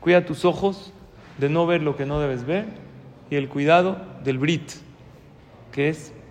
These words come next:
importantísimo para el hombre. Ahí está el secreto del éxito. Vivir con Hashem y cuidar la kedushá de la persona.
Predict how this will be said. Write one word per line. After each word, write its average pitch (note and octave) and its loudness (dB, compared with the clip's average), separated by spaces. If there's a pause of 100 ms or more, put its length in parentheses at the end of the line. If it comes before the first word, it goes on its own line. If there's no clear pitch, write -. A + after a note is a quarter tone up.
(160)
importantísimo D3+ -2
para B2+ -6
el B2+ -4
hombre. A2+ -8 (680)
Ahí C#3+ 0
está D3+ 0
el F3 2
secreto D3+ 0
del B2+ -2
éxito. - -12 (680)
Vivir D#3+ -2
con D#3+ -2
Hashem E3+ -2 (1600)
y C#3+ -4
cuidar D#3+ 4
la F3 0
kedushá C#3 -2 (560)
de C3 -8
la B2 -6
persona. A#2+ -12